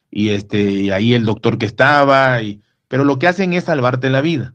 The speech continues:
en, en ese caso, ¿no? O sea, salvarte la vida es decir, a ver, eh, lo único que podemos hacer es salvarle la vida, la mano no, no, no, eh, o sea, pasa a segundo término, entonces,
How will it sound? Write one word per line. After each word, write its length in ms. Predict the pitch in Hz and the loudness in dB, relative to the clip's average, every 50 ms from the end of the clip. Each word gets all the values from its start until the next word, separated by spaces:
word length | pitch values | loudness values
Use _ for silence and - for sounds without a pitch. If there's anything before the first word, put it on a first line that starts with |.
| _ | _
en, 180 | _ - 107 104 | _ -12 -10 -8
en 300 | 101 101 107 95 98 107 | -6 -6 -6 -4 -4 -4
ese 240 | 104 98 - 101 - | -4 -4 -6 -4 -2
caso, 360 | - 113 113 110 - 92 85 | 0 0 0 0 -2 -6 -8
¿no? 120 | 87 95 | -6 -6
O 40 | 101 101 | -6 -4
sea, 120 | 104 95 | -6 -6
salvarte 460 | - - 95 98 107 123 131 135 160 | -6 -4 -2 0 0 0 2 4 4
la 140 | 147 143 147 | 4 4 4
vida 220 | 160 185 185 190 | 2 2 0 0
es 60 | 175 151 | 0 -2
decir, 300 | 147 131 131 139 131 127 | -2 -4 -2 -2 -2 0
a 80 | 123 | 0
ver, 200 | 127 147 143 131 | 0 0 -2 -2
eh, 260 | 120 107 104 95 73 71 | -2 -4 -6 -8 -10 -12
lo 300 | 71 58 65 - 113 117 | -14 -16 -14 -8 -4 -2
único 200 | 139 170 180 165 | 0 0 0 0
que 100 | 143 135 | -2 -2
podemos 260 | - 196 180 165 156 | 0 0 0 0 0
hacer 140 | 139 131 185 | 0 -2 -2
es 40 | 175 | 0
salvarle 300 | - 156 151 156 160 165 | 0 2 2 2 0 -2
la 140 | 151 131 127 | -2 -2 -2
vida, 200 | 135 143 131 120 | 0 0 0 0
la 120 | 113 117 | 0 -2
mano 200 | 123 147 170 175 | -2 -4 -4 -4
no, 260 | 175 170 170 165 160 | -6 -10 -10 -12 -12
no, 380 | 151 147 147 151 156 156 151 147 | -12 -10 -8 -6 -4 -4 -4 -4
no, 240 | 143 143 143 143 143 | -6 -8 -8 -6 -6
eh, 120 | 143 131 | -8 -10
o 40 | 123 | -12
sea, 140 | 127 131 117 | -14 -16 -8
pasa 280 | - - 143 139 156 | -4 -4 -4 -2 -4
a 20 | 139 | -10
segundo 420 | 131 120 120 123 139 135 131 131 | -12 -14 -20 -18 -18 -16 -16 -12
término, 420 | 131 - 185 196 185 151 131 120 120 | -8 -6 -6 -6 -6 -10 -14 -14 -14
entonces, 540 | 113 113 - 135 135 131 151 156 147 135 | -14 -14 -14 -14 -8 -4 -2 -2 -2 -4